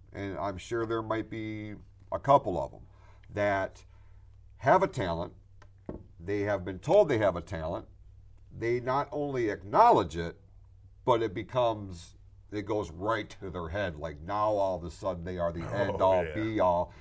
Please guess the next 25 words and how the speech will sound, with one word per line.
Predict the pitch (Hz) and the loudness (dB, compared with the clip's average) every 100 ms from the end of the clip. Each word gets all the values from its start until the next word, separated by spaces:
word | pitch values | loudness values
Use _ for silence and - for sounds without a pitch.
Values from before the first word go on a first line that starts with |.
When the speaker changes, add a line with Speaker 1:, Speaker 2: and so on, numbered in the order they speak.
| - - | -20 -6
Speaker 1:
to | - | -2
the | 107 | 0
point | 95 127 120 110 | 0 0 0 0
to | 104 | -2
where | 101 98 | 0 0
you're | 95 101 | -2 -4
like, | 98 95 92 | -2 -4 -4
"Okay, | 123 - 151 | -4 -2 -2
that's | 95 143 165 | 2 0 0
great | - 175 | -2 0
and | 165 | 0
everything, | 160 160 160 165 147 | -2 -4 -4 -6 0
but | 110 107 - - - - - | 2 2 0 -16 -20 -20 -10
I | - 151 | 0 4
am | 175 127 95 101 107 | 6 4 0 -8 0
not | 131 165 127 67 | 4 6 4 -2
invested | 107 90 110 139 139 101 | -8 0 4 4 2 -4
in | 95 92 | -4 -6
anything | 135 139 139 123 107 | -6 -4 -4 -4 -4
you're | 101 | -4
doing | 85 127 135 90 76 | -4 -2 -2 -4 -6
just | 117 131 - 80 | 0 0 0 -4
based | 120 113 90 - | -2 0 -2 -8
Speaker 2:
Mm-hmm. | 95 | -8
Speaker 1:
solely | - - 175 165 117 | -4 2 6 6 4